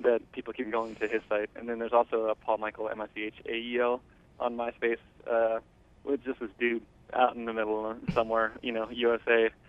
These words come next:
um, that, uh, I think gets a lot of my traffic. Um, so it's, it's, it's just funny. Yeah, I, I, I like, I like, I like the Michelle. I go by, you know, I,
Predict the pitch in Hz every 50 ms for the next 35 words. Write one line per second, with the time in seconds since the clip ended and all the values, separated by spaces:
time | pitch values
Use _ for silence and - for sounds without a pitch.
0 | - - - - - - 120 117 113 113 110 110 110 113 - - - - - -
1 | - 107 104 104 104 107 107 107 - - - - 117 120 120 117 110 - 110 -
2 | 110 110 107 107 104 107 104 - - 110 110 107 - 107 - - - - - -
3 | - - - _ - 127 120 113 107 107 107 - _ _ - - - - - -
4 | 113 107 - - - 139 - 160 160 156 156 135 143 127 - - 120 - - -
5 | - - 107 104 - _ - 127 123 117 107 - - 147 - - 151 160 - -
6 | 214 - - 240 233 220 - 233 247 247 226 - - 226 233 226 - 175 156 135
7 | - 113 110 107 131 156 208 214 196 170 151 135 - 139 143 131 131